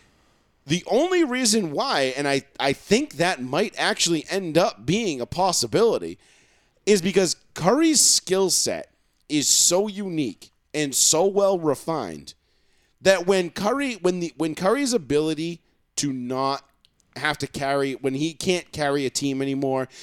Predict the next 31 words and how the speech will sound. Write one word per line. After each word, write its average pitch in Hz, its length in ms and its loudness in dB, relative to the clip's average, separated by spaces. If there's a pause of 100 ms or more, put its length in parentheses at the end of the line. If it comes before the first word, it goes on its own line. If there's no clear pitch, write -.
(140)
he 143 100 -8
can't 156 360 -4
go 156 140 4
to 156 60 -4
the 139 80 2
basket 131 480 0
and 120 80 -6
hit 135 160 -4
little 135 240 0
left-handed 135 580 -4
floaters 135 480 -2
in 135 100 -4
the 127 80 -4
lane 131 380 -4
over, 123 320 0 (400)
you 127 120 0
know, 123 220 0 (280)
uh, 123 240 0
Time 143 340 -2
Lord 139 300 2
who 135 100 -2
can 117 200 -6
literally 147 360 0
leap 123 320 -6
out 131 200 0
of 131 60 -6
the 120 100 -2
gym 127 320 -4
and 113 120 -8
block 123 360 -2
anything. 135 520 -2